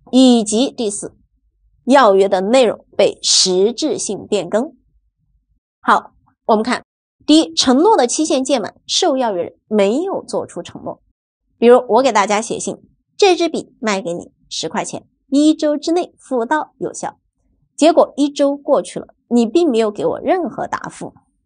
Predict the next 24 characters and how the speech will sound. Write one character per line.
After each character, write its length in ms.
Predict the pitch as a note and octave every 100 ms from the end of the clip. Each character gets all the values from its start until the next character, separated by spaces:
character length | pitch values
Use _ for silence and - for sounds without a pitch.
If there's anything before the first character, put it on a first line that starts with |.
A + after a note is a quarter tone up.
| _ _
那 220 | A3 A3
说 200 | A3+ C#4+
明 280 | C4+ G3+ -
我 160 | F3+ F3
原 320 | E3 D#3+ G#3+
来 140 | A3
的 80 | F3+
要 240 | G#3+ G3 F3+
约 180 | C4 -
也 160 | - E3+
就 160 | - -
失 200 | - -
效 180 | F3+
了。 160 | D#2+ - _ _ _ _ _
再 180 | F4
有， 180 | C4+ - -
要 260 | D#4 C#4+
约 100 | C#4
被 160 | C4+ B3+
撤 200 | - A#3
销， 320 | C4 D4+ - _ _ _ _ _ _
比 100 | -
如 100 | A3+
说 340 | A#3+ C4 -